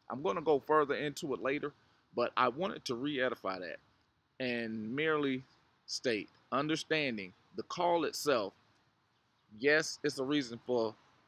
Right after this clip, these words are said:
coming there, but the question needs to be asked, was there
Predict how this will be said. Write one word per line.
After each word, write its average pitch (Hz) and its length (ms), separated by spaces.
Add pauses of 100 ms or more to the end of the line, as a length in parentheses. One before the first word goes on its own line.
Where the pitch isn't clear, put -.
(100)
coming 147 260
there, 95 280 (300)
but 110 120
the 110 60
question 175 500
needs 135 220
to - 80
be 117 180
asked, 104 520 (1500)
was 151 320
there 143 340